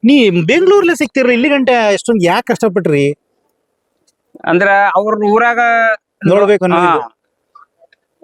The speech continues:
Speaker 1: ಅಲ್ಲ,
Speaker 2: ಬೆಂಗ್ಳೂರಾಗ ಇರ್ತಾರ ನನಗ್ ಗೊತ್ತಿಲ್ರಿ ಅವ್ರ.
Speaker 1: ಹಾ, ಹಾ.
Speaker 2: ಊರಾಗ ಇರ್ತಾರ ಅಂತ ಹೇಳಿ ಬಂದನ್ ನಾನು.
Speaker 1: ನೀವೇನ್ ಕೆಲ್ಸ ಮಾಡ್ತೀರಾ?
Speaker 2: ನಾ ಡ್ರೈವರ್ ರೀ.
Speaker 1: ಡ್ರೈವರಾ?
Speaker 2: ಹಾ.
Speaker 1: ಈ ಡ್ರೈವರ್ ಫೀಲ್ಡ್ ಅಲ್ಲೇ ಜಾಸ್ತಿ ಈ ತರ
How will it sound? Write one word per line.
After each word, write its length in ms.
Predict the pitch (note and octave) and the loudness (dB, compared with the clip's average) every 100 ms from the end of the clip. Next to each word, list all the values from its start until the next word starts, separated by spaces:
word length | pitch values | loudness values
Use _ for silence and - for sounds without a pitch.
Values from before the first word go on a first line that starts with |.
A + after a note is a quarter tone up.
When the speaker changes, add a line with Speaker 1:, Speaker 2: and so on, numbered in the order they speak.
| - | -2
Speaker 1:
ಅಲ್ಲ, 120 | F#3+ | 2
Speaker 2:
ಬೆಂಗ್ಳೂರಾಗ 480 | A3+ F#3+ A3 B3+ B3 | 2 2 0 0 0
ಇರ್ತಾರ 300 | A#3 A#3+ A#3 | -2 -2 0
ನನಗ್ 480 | A#3+ A#3 A3+ G#3+ G3 | 0 0 0 -4 -2
ಗೊತ್ತಿಲ್ರಿ 360 | F#3 F#3 D3+ | -2 0 0
ಅವ್ರ. 120 | C#3 A#2+ | 0 0
Speaker 1:
ಹಾ, 380 | G#2 - E3+ | -6 -2 0
ಹಾ. 80 | D#3 | 2
Speaker 2:
ಊರಾಗ 300 | E3+ A3 A3+ | 2 2 0
ಇರ್ತಾರ 220 | G#3+ A3 | -2 0
ಅಂತ 160 | G#3+ G#3+ | 0 0
ಹೇಳಿ 100 | A#3+ | 0
ಬಂದನ್ 260 | F#3+ F3 D3+ | 0 0 -2
ನಾನು. 120 | A#2 | 0
Speaker 1:
ನೀವೇನ್ 320 | A3+ B3 C4 | 2 2 2
ಕೆಲ್ಸ 180 | B3+ G#3 | 0 0
ಮಾಡ್ತೀರಾ? 480 | A3 E3 C#3+ C#3+ F3+ - - F3 | 0 0 0 -2 -2 -8 -8 -2
Speaker 2:
ನಾ 160 | F3 | -2
ಡ್ರೈವರ್ 340 | E3 D#3 D#3 C3 | -2 -2 -2 -2
ರೀ. 100 | A2 - _ - | -8 -16 _ -6
Speaker 1:
ಡ್ರೈವರಾ? 480 | B2+ G3+ A3 C#3+ D#3+ | 0 2 2 0 0
Speaker 2:
ಹಾ. 180 | C#3+ C#3 A#2 | -2 -2 -2
Speaker 1:
ಈ 80 | F3+ | -2
ಡ್ರೈವರ್ 440 | B2 D#3 A#3 B3 | -2 -2 2 0
ಫೀಲ್ಡ್ 260 | G#3+ A3 A3+ | 0 -2 0
ಅಲ್ಲೇ 180 | A3 A3+ | 0 0
ಜಾಸ್ತಿ 340 | F3 F#3 G3 | -2 -2 -2
ಈ 60 | G3 | 0
ತರ 160 | G3 | 0